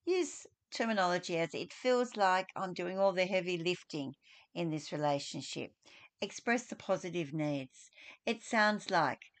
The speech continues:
I'm doing all the work." When contempt appears, try and flick that around and use appreciation to remind yourself of your partner's great qualities. Find gratitude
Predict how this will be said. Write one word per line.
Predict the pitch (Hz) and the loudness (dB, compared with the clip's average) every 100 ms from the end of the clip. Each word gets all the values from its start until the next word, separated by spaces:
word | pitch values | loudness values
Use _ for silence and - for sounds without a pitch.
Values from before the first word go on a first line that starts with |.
| _ | _
I'm | - 180 | -2 0
doing | 170 165 165 | 0 0 2
all | 160 147 | 2 0
the | 143 | -2
work." | 143 135 131 - - _ - _ _ _ _ _ _ _ _ _ _ _ _ _ _ _ _ _ | -4 -4 -6 -12 -20 _ -20 _ _ _ _ _ _ _ _ _ _ _ _ _ _ _ _ _
When | 247 277 | 0 2
contempt | 277 269 247 - 285 214 - - - - 175 | 2 -2 -2 2 2 2 -4 -12 -12 -10 -8
appears, | 175 - 175 151 127 - - - _ _ _ _ _ _ _ _ _ - | -8 -6 -4 -2 -6 -10 -18 -20 _ _ _ _ _ _ _ _ _ -6
try | 269 262 | 0 2
and | 262 | 2
flick | 247 226 220 | 0 -6 0
that | 214 | 0
around | 202 175 165 170 - | 2 2 2 0 -4
and | 190 175 | -6 -2
use | 175 170 - | -2 -4 -6
appreciation | 175 - 170 - 165 151 160 - - 151 - - - - | -6 -4 -4 -2 -2 0 -2 -6 -8 -10 -14 -20 -20 -6
to | 262 | 0
remind | 254 240 226 226 220 | 2 4 4 4 2
yourself | 220 202 - 180 170 | 0 -2 -2 -2 -2
of | 175 170 | -4 -2
your | 185 | -2
partner's | - - 185 180 175 165 | -4 -2 -2 -2 -4 -8
great | - 160 - | -4 -4 -4
qualities. | - 165 165 156 143 - _ _ - - - | -6 -4 -4 -6 -10 -16 _ _ -20 -20 -20
Find | - 240 233 220 | -6 0 0 2
gratitude | 208 190 196 196 - 170 156 | 4 4 4 -4 -2 -2 -2